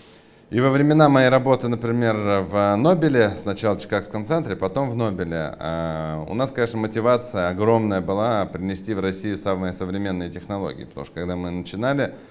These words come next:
э, тогда у нас технологий не было совсем никаких, и мы, конечно, были на совсем таком, э, примитивном, отсталом уровне, к сожалению, да.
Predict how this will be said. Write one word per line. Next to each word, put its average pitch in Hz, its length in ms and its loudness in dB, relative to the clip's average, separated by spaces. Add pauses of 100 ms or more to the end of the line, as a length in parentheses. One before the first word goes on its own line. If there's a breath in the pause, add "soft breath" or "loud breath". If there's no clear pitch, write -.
(180 loud breath)
э, 78 220 -8
тогда 87 340 -2
у - 20 -2
нас 95 180 -2
технологий 98 520 -4
не 98 140 -2
было 87 160 -4
совсем 90 420 -6
никаких, 92 580 -6
и 80 300 -8 (340 loud breath)
мы, 95 140 -6
конечно, 101 480 -4
были 98 540 0
на 92 640 0
совсем 101 400 -4
таком, 92 560 -6
э, 80 320 -4 (540 loud breath)
примитивном, 113 760 -2
отсталом 101 520 0
уровне, 76 460 -6
к - 80 -20
сожалению, 73 680 -10
да. 101 240 -10